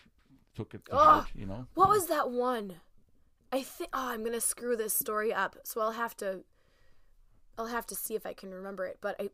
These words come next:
Speaker 2: I remember, oh, I know what it is. Yes, I got it.
Speaker 1: <laughs>
Speaker 2: I remember hearing that Mike Myers wrote to George Harrison.
Speaker 1: Hmm.
Speaker 2: I think. I think he wrote to George Harrison,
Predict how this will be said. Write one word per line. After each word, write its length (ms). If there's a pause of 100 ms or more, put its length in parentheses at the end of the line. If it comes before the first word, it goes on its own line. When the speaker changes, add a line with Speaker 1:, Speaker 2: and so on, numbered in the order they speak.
(140)
Speaker 2:
I 80
remember, 680 (340)
oh, 240 (120)
I 160
know 120
what 120
it 100
is. 320
Yes, 280
I 40
got 260
it. 120 (500)
Speaker 1:
<laughs> 260
Speaker 2:
I 160
remember 400
hearing 600 (800)
that 640 (800)
Mike 400
Myers 760 (680)
wrote 360
to 80
George 360
Harrison. 560 (280)
Speaker 1:
Hmm. 160 (640)
Speaker 2:
I 40
think. 420
I 500
think 140
he 120
wrote 220
to 120
George 280
Harrison, 560